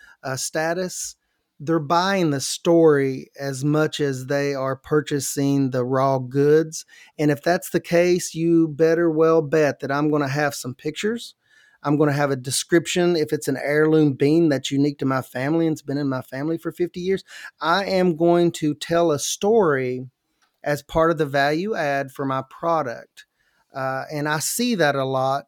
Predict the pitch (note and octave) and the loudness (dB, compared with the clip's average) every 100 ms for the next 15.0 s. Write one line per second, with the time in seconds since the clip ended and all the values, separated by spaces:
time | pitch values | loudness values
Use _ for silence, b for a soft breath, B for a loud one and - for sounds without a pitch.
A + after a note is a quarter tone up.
0 | _ D3+ C#3 C3+ D#3 D3+ C#3+ C3+ C#3+ C#3+ | _ -6 -6 -4 -4 -4 -8 -6 -4 -2
1 | C3+ C3 - E3+ E3+ D3+ D#3 _ D3+ C#3 | -4 -8 -4 2 2 2 -6 _ -4 -2
2 | C3+ C3 b b b - F3+ - D3+ D#3+ | -2 -4 b b b -2 -2 0 2 2
3 | D3+ C#3+ F#3+ G#3+ D#3 C#3+ - C3+ C3+ C3+ | 2 -4 0 2 2 0 -2 0 0 0
4 | C3+ C#3 C#3 B2+ - F#3+ G3+ D#3+ C3+ B2+ | -2 -4 -6 -8 -4 0 0 2 2 0
5 | A#2 b b b b - C#3+ E3 D#3+ D3+ | -4 b b b b -8 -2 0 0 0
6 | C#3 C3+ C3+ - D3 D3 D3 C#3 C3 C#3 | 0 0 -2 0 2 4 4 2 0 -2
7 | C#3+ C3 B2 D3 C#3+ C#3 C#3 D3 C3+ C3+ | -4 -2 0 0 0 0 0 -2 -2 -6
8 | C#3 C#3 C3 B2+ B2+ C#3 C#3+ C3 C3 - | -2 -2 -2 -4 -2 -2 0 -2 -4 -10
9 | - D3 C#3+ C#3 - - B2 - C3 B2+ | -4 0 0 -2 -10 -10 -8 -6 -4 -4
10 | C3+ B2+ C3+ C3 - C3 C3 C3 C3+ - | -6 -8 -8 -8 -8 -10 -8 -10 -10 -16
11 | B B B B - C3+ C3+ - C#3+ C#3 | B B B B -6 -2 -2 -4 -8 -8
12 | D#3+ D3 E3+ E3+ F#3+ F#3 F3 - F3+ E3+ | -8 -2 -2 0 0 2 2 0 0 0
13 | F3+ F3+ E3 E3 D#3+ D#3 D3 D#3 D#3 E3 | 0 0 0 2 2 0 -2 -12 -6 -4
14 | D3+ E3+ F3+ F3+ F3 F3+ G3+ F#3 F#3 | -2 -2 0 -2 0 0 0 0 -4